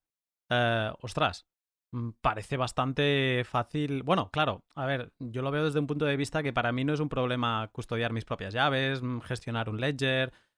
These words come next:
eh, o cualquier tipo de hardware wallet. Eh, claro, para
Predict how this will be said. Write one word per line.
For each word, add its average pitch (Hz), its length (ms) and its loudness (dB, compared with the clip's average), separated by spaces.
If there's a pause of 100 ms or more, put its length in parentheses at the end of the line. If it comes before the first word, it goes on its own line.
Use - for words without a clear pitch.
(140)
eh, 117 840 2
o 110 160 -8
cualquier 110 340 -4
tipo 117 160 -4
de 110 80 -2
hardware 95 300 -8
wallet. 120 260 -2 (340)
Eh, 120 320 0
claro, 131 220 0
para 107 320 -4